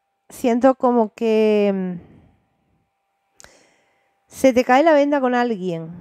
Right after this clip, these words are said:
¿vale? ¿Con quién? Con esa persona que tú intuías. Porque llevabas tiempo intuyéndolo. Pero posiblemente, bueno, te costaba creerlo, te costaba quererlo ver,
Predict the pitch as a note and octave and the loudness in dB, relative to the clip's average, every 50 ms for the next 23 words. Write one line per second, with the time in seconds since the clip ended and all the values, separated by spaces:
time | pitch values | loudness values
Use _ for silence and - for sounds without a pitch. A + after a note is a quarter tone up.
0 | - - _ _ - A3 A3 A#3+ C#4 D4+ C#4 - _ - - A#3+ A#3+ B3+ B3+ A#3 | -20 -20 _ _ -4 -2 0 2 2 0 0 -2 _ 0 2 2 2 2 -2 -6
1 | - C4+ D4 D4 C#4+ A3+ G3 F#3 - G#3 G#3 A3+ A#3 - D4 C#4+ C4 C4 B3 A#3+ | -6 -4 -4 -2 -2 -4 -4 -6 -8 -6 -6 -6 -6 -4 -4 -4 -2 -2 -4 -4
2 | - - C#4+ C#4+ C4+ B3 A#3 A#3+ B3+ - - A#3+ G#3 G3 - B3+ B3+ A3 - - | -4 -2 0 0 0 0 -2 -4 -4 -6 -10 -10 -10 -6 -4 -4 -4 -6 -6 -8
3 | B3 C4+ B3+ B3 A#3 A3 - - G#3 A3 A3+ G3+ D#3 - _ _ _ _ _ - | -6 -6 -6 -6 -8 -10 -8 -6 -6 -4 -4 -6 -8 -8 _ _ _ _ _ -20
4 | - - _ _ _ _ _ _ _ _ _ _ _ _ _ _ _ _ _ _ | -20 -20 _ _ _ _ _ _ _ _ _ _ _ _ _ _ _ _ _ _
5 | _ _ _ _ _ _ _ _ - - - - - - - A#3 A3 - A#3 A#3 | _ _ _ _ _ _ _ _ -20 -20 -20 -20 -14 -8 -6 -4 -2 0 2 4
6 | A#3 A3+ A3+ A#3+ C4 B3 - - - C#4+ C4+ B3 A#3+ A3 A3 G#3+ G#3+ G3+ G3 E3+ | 6 6 6 4 2 0 -4 -6 -6 -4 -2 -2 -2 -2 -2 -2 -2 -2 -2 -4
7 | E3 C#3+ C#3 C3 - - _ _ _ _ _ _ _ _ _ _ _ _ _ _ | -4 -6 -8 -10 -10 -12 _ _ _ _ _ _ _ _ _ _ _ _ _ _
8 | _ _ _ _ _ _ _ _ _ _ - - B3 C#4 C4 B3 C4 C4 - D#4+ | _ _ _ _ _ _ _ _ _ _ 0 4 4 4 4 4 2 0 -2 -4
9 | D4+ D#4+ E4+ E4 E4 E4 D#4+ D#4 C#4 - D#4 D#4+ D#4+ E4+ D#4+ _ _ A#3+ B3+ C#4 | -2 -2 -2 -2 -4 -6 -6 -10 -8 -6 -4 -4 -4 -6 -8 _ _ -6 -4 -2
10 | C4+ C#4 C4+ B3 B3 - A#3+ - - - C4+ C4+ C#4+ C#4+ - C4+ C4+ C#4 C#4 B3+ | -2 0 0 -2 -2 -2 -4 -6 -4 -2 0 0 0 0 0 0 0 0 0 0
11 | B3 A3+ G#3+ G3+ G#3+ G#3 G#3+ A3 G#3+ - - B3+ A#3 A#3 B3 B3 B3+ B3+ B3+ B3+ | 0 0 0 0 0 -2 -2 -4 -4 -6 -6 -4 -2 0 0 2 2 2 2 2
12 | B3 A#3+ A#3 A#3 A3+ A3 A3 G#3+ G#3+ G#3 G3 - - - _ _ _ _ _ _ | 2 2 0 0 0 0 -2 -4 -6 -10 -14 -18 -20 -20 _ _ _ _ _ _
13 | _ _ _ _ _ _ _ _ _ _ - A#3 A3+ A3 G#3 G3+ G3 F#3 F3 E3+ | _ _ _ _ _ _ _ _ _ _ -4 -2 0 0 0 0 0 0 0 -2
14 | E3 - | -4 -6